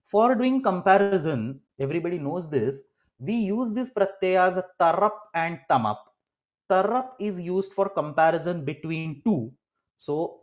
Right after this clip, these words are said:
लघुतरः, सूक्ष्मतरः, विशालतरः, and tamap is used for comparison between many, लघुतमः, सूक्ष्मतमः,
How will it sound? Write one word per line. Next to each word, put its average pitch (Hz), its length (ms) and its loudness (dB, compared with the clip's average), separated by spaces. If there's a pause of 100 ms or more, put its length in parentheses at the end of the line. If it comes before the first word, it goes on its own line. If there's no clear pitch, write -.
लघुतरः, 139 1120 2
सूक्ष्मतरः, 147 1300 -4
विशालतरः, 139 1160 -2 (520)
and 185 160 -6 (140)
tamap 214 380 0
is 202 200 -6
used 190 400 -6
for 196 220 0
comparison 165 680 -2
between 151 400 -8
many, 143 400 -6 (380)
लघुतमः, 135 1300 -2
सूक्ष्मतमः, 120 1400 -6